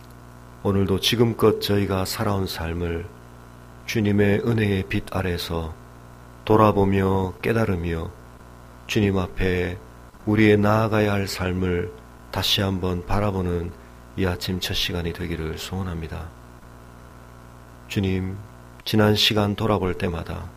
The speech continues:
우리가 뿌듯하게 생각하며 영광스럽게 생각할 기억들도 있지만, 그러나 하나님 앞에 도무지 고개를 들 수 없고 하나님께서 그 기억들을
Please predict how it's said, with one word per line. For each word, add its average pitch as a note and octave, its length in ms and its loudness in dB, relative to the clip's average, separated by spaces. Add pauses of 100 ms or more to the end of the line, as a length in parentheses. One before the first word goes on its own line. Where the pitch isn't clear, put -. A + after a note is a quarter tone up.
(920)
우리가 G2 400 2
뿌듯하게 G#2+ 540 2
생각하며 F#2+ 800 -4 (560)
영광스럽게 A2 1000 2
생각할 G2+ 760 -2 (480)
기억들도 F#2+ 720 0
있지만, D#2+ 480 -6 (1160)
그러나 F2+ 280 -2
하나님 G#2 360 0
앞에 F#2+ 440 2 (720)
도무지 A2 580 6
고개를 G#2 400 0
들 G2 140 -2
수 - 160 -8
없고 E2+ 420 -8 (920)
하나님께서 G#2+ 880 2
그 G#2+ 240 -2
기억들을 F#2+ 760 -2